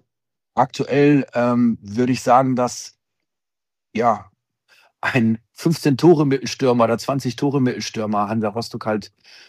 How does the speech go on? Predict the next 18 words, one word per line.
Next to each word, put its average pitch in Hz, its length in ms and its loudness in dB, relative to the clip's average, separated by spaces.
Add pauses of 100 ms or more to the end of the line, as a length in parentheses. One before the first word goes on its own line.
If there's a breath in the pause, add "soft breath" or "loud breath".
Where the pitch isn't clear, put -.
(200 loud breath)
ähm, 107 440 -4
gut 123 220 0
tut. 135 200 0
Und 120 80 -2
das 117 180 0
ist 127 140 -8
eben 123 140 0
Fluch 127 300 -2
und 131 80 0
Segen 127 380 2
der, 123 260 -2
der 117 140 -6
dritten 120 300 -6
Liga, 131 340 -2
wenn 127 120 -2
du 117 140 -2
halt 123 260 -6
einen 120 320 -2